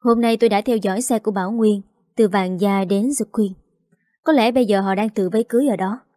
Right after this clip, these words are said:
Mặt An Hạ lông sòng sọc, cô ta nghiến răng nói: <laughs> "Dám bỏ rơi tôi khổ sở thế này để cưới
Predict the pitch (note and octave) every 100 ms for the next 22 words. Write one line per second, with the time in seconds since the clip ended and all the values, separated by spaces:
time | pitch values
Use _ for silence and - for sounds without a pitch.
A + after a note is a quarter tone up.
0 | _ _ _ _ _ _ _ _ _ _
1 | - A3 G3+ - B3 A#3+ A3 F#3 F3+ -
2 | - C4 B3+ - G3 F3 G3 F3+ _ _
3 | A3+ G#3+ G3 G3 G3 D4+ A#3 F#3 F3 G3
4 | D4 - _ _ _ _ _ _ _ _
5 | _ _ - - A3+ - - _ _ _
6 | _ - G#3 G#3+ C4+ F#3 F#3 B3 G#3 F#3+
7 | G3 F3 A3 F#3+ - B3 - D4+ G#3 E3
8 | - _ _ - G#3+ G#3+ D4+